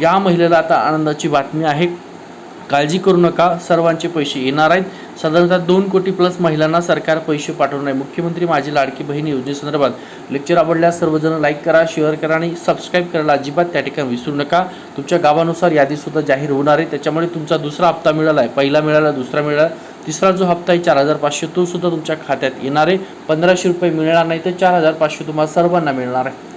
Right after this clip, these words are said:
ज्यांनी ऑगस्टमध्ये फॉर्म भरला आहे, तो जरी सप्टेंबरमध्ये अप्रूव्ह झाला तरी, आणि ज्या महिलांनी सप्टेंबरमध्ये चोवीस तारखेपर्यंत, म्हणजे आजपर्यंत ज्या महिलेचे फॉर्म अप्रूव्ह झाले, त्याच महिलेला पैसे एकोणतीस तारखेला येणार आहेत, बाकीच्या महिलेला पैसे मिळणार नाही.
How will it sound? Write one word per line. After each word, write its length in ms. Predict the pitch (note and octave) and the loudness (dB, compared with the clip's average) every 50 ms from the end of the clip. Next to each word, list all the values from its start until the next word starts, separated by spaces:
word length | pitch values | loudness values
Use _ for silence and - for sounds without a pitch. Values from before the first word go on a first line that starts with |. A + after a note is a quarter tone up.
| - - | -8 -4
ज्यांनी 160 | C#3+ C#3+ D#3 | -2 0 2
ऑगस्टमध्ये 500 | E3 D3+ D3+ E3+ E3+ E3+ F3+ F3 F3 F3+ | 2 2 2 0 -2 -2 -2 -2 -2 -2
फॉर्म 240 | F3 - F3 E3+ E3+ | 0 0 0 0 0
भरला 180 | E3+ D#3+ E3 F3+ | 0 0 0 0
आहे, 320 | F#3 F3+ - - - - - - | -2 -2 -6 -14 -18 -18 -12 -6
तो 100 | - D#3+ | -4 -2
जरी 200 | D#3+ E3 F3 F#3+ | 0 2 2 2
सप्टेंबरमध्ये 720 | G3+ F#3+ G3+ F3 - - F#3 F3 E3+ E3 E3 E3 D#3 D#3+ D#3 | 2 2 0 -2 -2 -2 0 0 2 2 2 0 2 2 2
अप्रूव्ह 300 | D3 C#3 - D3+ D3+ C#3 | 2 2 0 -2 -4 -2
झाला 220 | C#3 D3+ D3+ D#3 D#3+ D#3 - | -2 0 0 0 -2 -2 0
तरी, 260 | - F3 D3+ C3+ A#2+ A#2+ | 0 0 2 2 0 -2
आणि 180 | - A#2 C3+ | -2 -2 -2
ज्या 160 | C3+ E3 E3+ | 2 2 2
महिलांनी 400 | E3+ F3 F3+ E3+ E3+ E3 F3 F3+ | 4 4 2 0 0 0 -2 -2
सप्टेंबरमध्ये 840 | F3 F3 F3 D#3 - - F3+ F3 F3+ G#3+ A3+ G#3+ G#3 G3 F3 F3+ D#3 B2 - - - - - - - - | -2 -4 -6 -6 -4 -2 -2 0 2 2 0 0 0 0 2 2 2 0 -2 -8 -16 -18 -20 -10 -2 2
चोवीस 320 | F#3+ F3+ F3+ G#3 - - | 2 4 4 2 -2 -4
तारखेपर्यंत, 520 | G#3+ F#3 G3 F3+ F3 F3 F3+ E3+ E3+ D#3 | 0 0 0 0 0 -2 -4 -2 -2 -2
म्हणजे 180 | D3 D#3 D3+ E3+ | -2 -2 -2 -2
आजपर्यंत 600 | - - C#3 D#3+ F3+ F3+ - F3 F#3+ F#3 F3+ E3+ | -2 0 0 0 0 -2 -2 -2 0 0 0 0
ज्या 220 | F3+ E3+ F3 E3+ E3 | 0 2 2 2 2
महिलेचे 380 | E3 D#3+ D3+ C#3+ D3 D3 D#3+ D#3 | 0 0 -2 -2 -2 -4 -4 -6
फॉर्म 240 | D3+ - D#3 D#3 D#3 | -4 -4 -2 0 0
अप्रूव्ह 300 | C#3+ - - D3+ E3 F3 | 0 0 0 0 0 0
झाले, 240 | E3 E3+ E3+ F3+ F#3+ F#3 F#3 - - - - - - | 0 0 0 0 0 -2 -4 -8 -16 -18 -12 -4 0
त्याच 260 | F3+ F3+ G3+ G#3 - | 2 2 2 0 0
महिलेला 360 | G3 F#3 E3 D#3+ E3 D#3 D#3+ D#3+ | -2 0 0 0 0 0 0 0
पैसे 480 | D#3+ - D#3+ D#3 - - G3 E3 C#3 C#3 - - - - - - - - - - - - - - - - | 0 0 0 0 0 2 2 2 2 0 -4 -12 -16 -18 -18 -18 -18 -18 -20 -20 -20 -18 -18 -14 -4 0
एकोणतीस 460 | D#3+ E3+ F3 F3 F#3+ F#3 F3+ G#3 G3 - | 2 2 2 2 0 0 0 -2 0 0
तारखेला 320 | F3+ D#3 D3 - D3+ D3 | 0 0 0 0 0 0
येणार 160 | D3 D3 D3 D3+ | 2 2 0 -2
आहेत, 100 | D3+ C3+ | -2 -2
बाकीच्या 420 | D3 D3+ - E3+ F3 E3+ - F#3 | -2 -2 -2 -4 -4 0 2 2
महिलेला 360 | F#3 F3+ E3 D3 D3+ D3 D3+ D#3+ | 2 2 2 2 2 2 2 0
पैसे 360 | D#3 D#3+ D3 C#3 C#3 - D#3 | 0 0 -2 -2 -2 -4 -4
मिळणार 360 | D3 C#3+ C3+ C3+ C#3+ D3+ D3+ | -4 -4 -2 0 0 0 0
नाही. 180 | D3+ D#3+ E3+ | 0 0 -2